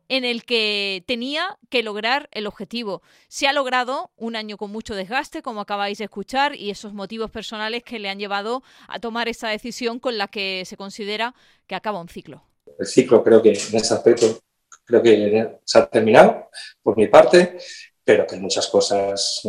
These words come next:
Speaker 2: <laughs> el desgaste sobre todo es más allá, eh, detrás de un profesional hay una persona, todos, ¿eh?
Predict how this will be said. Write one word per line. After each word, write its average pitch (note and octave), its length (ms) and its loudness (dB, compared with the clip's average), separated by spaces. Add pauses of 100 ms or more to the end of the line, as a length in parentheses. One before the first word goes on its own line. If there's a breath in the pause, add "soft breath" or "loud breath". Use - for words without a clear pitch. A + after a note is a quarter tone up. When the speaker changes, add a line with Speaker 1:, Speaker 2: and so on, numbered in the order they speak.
Speaker 2:
<laughs> F#2 120 -10
el G2 240 -2
desgaste G2+ 540 4
sobre G2+ 280 2
todo A2 320 10
es G#2+ 280 0 (380 loud breath)
más G#2+ 200 6
allá, G#2+ 440 10
eh, F#2+ 380 2 (180)
detrás A2 520 6
de A2+ 60 6
un G#2 60 0
profesional G2+ 540 0
hay F#2+ 140 0
una - 100 -10
persona, G2 420 0 (280)
todos, - 680 6
¿eh? A2 280 0